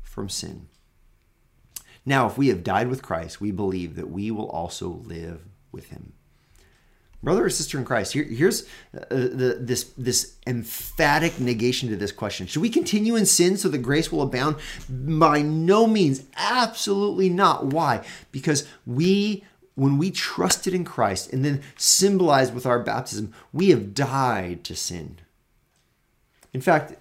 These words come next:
uh, the, the Apostle Paul, he's looking at our baptism as an incredibly significant moment. This is an incredibly significant moment for us because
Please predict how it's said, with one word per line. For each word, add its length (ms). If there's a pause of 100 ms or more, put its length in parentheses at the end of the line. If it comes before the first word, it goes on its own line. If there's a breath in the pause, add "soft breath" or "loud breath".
(220)
uh, 140 (120)
the, 260 (100)
the 100
Apostle 340
Paul, 200
he's 220
looking 420
at 100
our 140
baptism 540
as 200
an 120
incredibly 560
significant 600
moment. 300 (880 loud breath)
This 180
is 160
an 100
incredibly 560
significant 560
moment 300
for 120
us 120
because 320